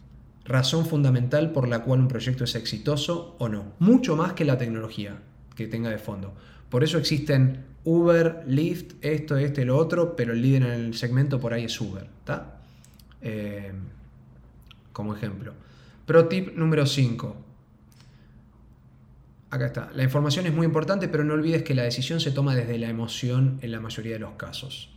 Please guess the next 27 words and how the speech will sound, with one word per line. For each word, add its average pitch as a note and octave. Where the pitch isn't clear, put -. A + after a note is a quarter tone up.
Apelá C3+
a B2+
las B2
emociones, A2
¿tá? -
Como G#2+
venimos B2
diciendo B2
a A2+
lo G#2+
largo A2+
del, G#2+
eh, A2+
de A#2
la A2
presentación. G#2+
Acumulá D3
marcos, F3
los C3
marcos D3+
que C3
pusimos C#3
más C#3+
arri-, C#3
arriba C#3
se B2+
pueden B2+